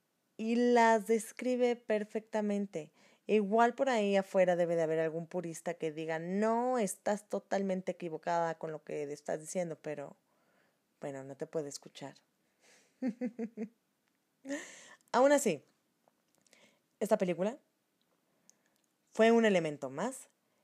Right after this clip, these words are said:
que potenció la, ahora sí que la celebración del Día de Muertos a nivel nacional e internacional.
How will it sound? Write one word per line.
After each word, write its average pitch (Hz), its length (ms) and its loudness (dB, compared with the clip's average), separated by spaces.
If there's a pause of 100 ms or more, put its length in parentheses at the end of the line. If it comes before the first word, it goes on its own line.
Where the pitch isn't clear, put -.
(180)
que - 220 0 (220)
potenció 277 800 -4 (880)
la, 160 1040 0 (1300)
ahora 202 420 6
sí 262 300 -6 (100)
que 247 160 4
la 214 180 4
celebración 208 480 2
del 185 120 0
Día 180 160 2
de 185 80 2
Muertos 180 540 0
a 180 120 -2
nivel 170 360 0
nacional 160 520 -4 (160)
e 190 140 2
internacional. 165 800 -4